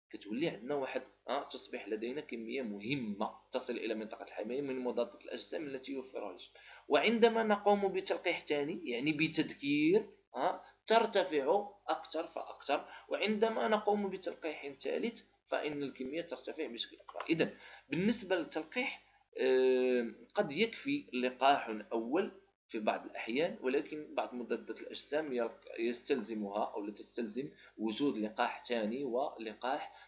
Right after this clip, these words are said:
ثالث. إذا باش نفسروا هذا الشيء شنو تيوقع؟ مضادات الأجسام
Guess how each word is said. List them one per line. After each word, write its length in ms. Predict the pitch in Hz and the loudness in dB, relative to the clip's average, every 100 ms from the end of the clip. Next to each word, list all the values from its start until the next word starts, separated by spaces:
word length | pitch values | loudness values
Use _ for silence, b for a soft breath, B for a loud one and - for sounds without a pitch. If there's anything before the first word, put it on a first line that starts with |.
| B | B
ثالث. 400 | - 107 90 85 | 0 0 -2 -10
إذا 200 | 120 120 | -6 -2
باش 280 | 120 107 139 | -2 -2 -4
نفسروا 400 | 139 - - 131 | -4 -6 -4 -4
هذا 100 | 123 | -6
الشيء 340 | - - 190 - | -4 -4 -4 -6
شنو 180 | - 151 | -10 -6
تيوقع؟ 460 | 113 95 - - - _ - B B - | -4 -6 -8 -14 -14 _ -20 B B -6
مضادات 560 | 151 147 151 151 147 | -2 0 0 -2 -4
الأجسام 580 | - - - 151 214 - | -4 -6 -4 -4 -4 -6